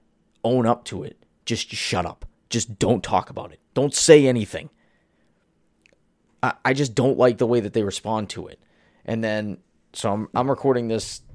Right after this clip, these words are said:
Saturday night. It's now midnight, actually. Uh, late Friday night,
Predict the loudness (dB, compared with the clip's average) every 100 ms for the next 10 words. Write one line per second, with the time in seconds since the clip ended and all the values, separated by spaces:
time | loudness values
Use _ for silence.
0 | -20 -20 -20 -20 -12 -2 -2 0 -4 -6
1 | -8 -10 -8 -6 -6 -12 -12 -16 _ -14
2 | -12 -10 -12 -14 _ _ _ -20 -20 _
3 | -20 _ _ -4 -4 -4 -2 -2 0 0
4 | 2 0 -2 -4 -6